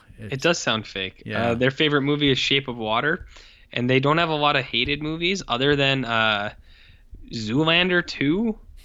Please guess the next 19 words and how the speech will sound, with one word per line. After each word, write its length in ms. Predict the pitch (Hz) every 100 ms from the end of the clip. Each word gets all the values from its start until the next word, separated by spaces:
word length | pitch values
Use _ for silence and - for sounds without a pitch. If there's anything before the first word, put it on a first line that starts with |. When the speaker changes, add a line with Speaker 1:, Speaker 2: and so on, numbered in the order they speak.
| -
Speaker 1:
and 220 | 120 117
Mission 320 | 139 - 165
Impossible 840 | 156 131 - 123 151 - 110 98 85
two. 340 | - 80 65 - - -
Speaker 2:
Huh. 380 | - - 180 127 - - - - - -
Speaker 1:
Seems, 360 | - 123 117 117 107 - -
seems 240 | 123 120
weird. 380 | 117 120 101 104 - -
Speaker 2:
Yeah. 360 | 117 113 92 85 - - - - _ _ - -
Well, 120 | 127
that's 220 | 117 -
it. 180 | 82 - - _
We, 100 | 113
we've 240 | 117 120
given 360 | 104 131 127 117
the 80 | 101
voice 640 | 90 104 110 104 - -
to 120 | -
people. 520 | - 98 - 101 104